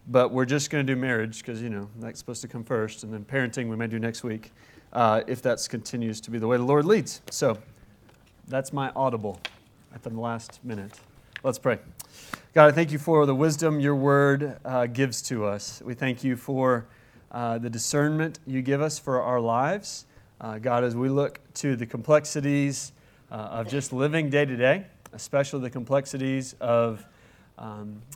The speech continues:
being a family and following you in our families, God, we, we know we're desperate for your wisdom. God, uh, we pray today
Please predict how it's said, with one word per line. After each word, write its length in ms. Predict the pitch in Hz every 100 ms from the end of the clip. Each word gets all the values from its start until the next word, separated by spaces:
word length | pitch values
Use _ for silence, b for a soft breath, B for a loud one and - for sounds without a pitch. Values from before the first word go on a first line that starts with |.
| - 113
being 360 | 139 143 143
a 120 | 131
family 840 | - - 151 151 147 151 156 170 170 -
and 460 | 117 113 110 113 -
following 880 | - 135 135 147 143 143 143 139 135
you 480 | 127 127 147 170 170
in 100 | 127
our 160 | 127 131
families, 680 | - 139 135 135 139 143 b b b b -
God, 180 | 139 127
we, 340 | 117 143 127 120
we 140 | 135
know 180 | 131 127
we're 200 | 113 113
desperate 600 | 110 127 - - 135 -
for 140 | 135
your 180 | 117 117
wisdom. 460 | 113 110 - 107 101 b b b -
God, 380 | 127 117 113 -
uh, 220 | 120 117
we 240 | 107 120 131
pray 300 | 139 143 143
today 380 | 143 147 131